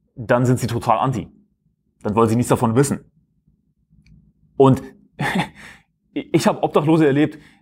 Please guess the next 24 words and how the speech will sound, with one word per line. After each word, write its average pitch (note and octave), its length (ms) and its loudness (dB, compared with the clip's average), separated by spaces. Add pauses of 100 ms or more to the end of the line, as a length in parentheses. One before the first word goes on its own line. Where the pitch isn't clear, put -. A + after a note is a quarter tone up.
die B2+ 240 -8
glauben B2+ 300 0
wirklich, A2+ 260 -6
sie A2 100 -6
wüssten B2+ 240 -8
alles. F2+ 320 -8 (200)
Sie A#2 200 -4
wüssten G#3 320 2
besser F3 280 0
Bescheid D3+ 340 -2
über C3+ 140 -4
die C3 100 -4
Bibel. B2 480 -4 (1300)
Wirklich. C#3 340 2 (1600)
Das A#2+ 240 0
heißt, - 280 0
sie C3 200 2
kennen F3+ 640 -2
das G2 140 -14
Evangelium. F#2 500 -6
Sie A#2 180 -6
haben G3 280 0
Erkenntnis A#2 420 -6
Gottes. F2 240 -10